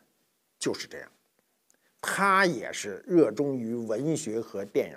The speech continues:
说白了，他也是一个有钱的文青儿啊，他就是一个文青儿。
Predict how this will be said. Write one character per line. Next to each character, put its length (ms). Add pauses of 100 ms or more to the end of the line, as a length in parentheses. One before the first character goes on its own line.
(140)
说 200
白 200
了， 80
他 160
也 260
是 140
一 160
个 140
有 260
钱 260
的 120
文 220
青 180
儿 100 (280)
啊， 200 (460)
他 100
就 220
是 140
一 100
个 80
文 160
青 140
儿。 100